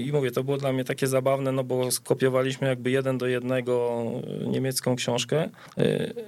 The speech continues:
i ja uważam, że my nie, nie możemy skopiować tego, co jest w Hiszpanii i Portugalii, bo wiadomo, że my się różnimy, y, jako ludzie. Jak się pojedzie do Hiszpanii, do Portugalii, no to widzimy, że ludzie tam generalnie chyba nie za bardzo się spieszą.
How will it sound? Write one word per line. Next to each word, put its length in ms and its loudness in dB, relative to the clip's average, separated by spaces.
i 300 2
ja 100 2
uważam, 360 0
że 100 -2
my 140 0
nie, 580 0
nie 260 -2
możemy 420 2
skopiować 540 0
tego, 200 0
co 120 0
jest 120 0
w 60 -8
Hiszpanii 420 2
i 20 -4
Portugalii, 640 0
bo 180 -2
wiadomo, 380 0
że 100 -4
my 100 -4
się 160 0
różnimy, 540 0
y, 160 2
jako 260 2
ludzie. 440 0
Jak 120 2
się 120 0
pojedzie 320 2
do 100 -2
Hiszpanii, 480 2
do 100 -2
Portugalii, 520 0
no 100 -2
to 120 -2
widzimy, 320 -2
że 160 0
ludzie 240 -4
tam 240 -2
generalnie 480 4
chyba 260 0
nie 140 0
za 100 0
bardzo 280 0
się 140 -2
spieszą. 540 2